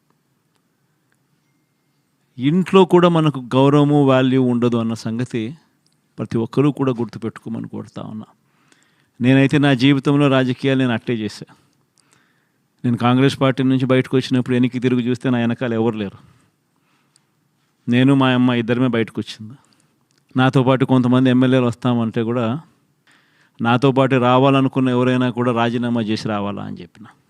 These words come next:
ఈరోజు అక్కడి నుంచి మొదలు పెడితే కేవలం ఇద్దరమే ఇద్దరం పార్టీ నుంచి బయటకు వచ్చి మొదలు పెడితే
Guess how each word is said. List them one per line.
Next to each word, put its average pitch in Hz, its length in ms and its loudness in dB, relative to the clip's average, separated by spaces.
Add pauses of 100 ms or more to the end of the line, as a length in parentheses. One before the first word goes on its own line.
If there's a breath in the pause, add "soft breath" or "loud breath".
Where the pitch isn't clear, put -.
(2750)
ఈరోజు 131 340 4
అక్కడి 123 300 -2
నుంచి 131 180 2
మొదలు 127 260 2
పెడితే 120 540 -4 (420)
కేవలం 127 340 0
ఇద్దరమే 127 480 0
ఇద్దరం 113 340 -4 (2000)
పార్టీ 117 260 0
నుంచి 131 200 2
బయటకు 123 340 -2
వచ్చి 127 180 -4
మొదలు 120 220 0
పెడితే 120 640 -4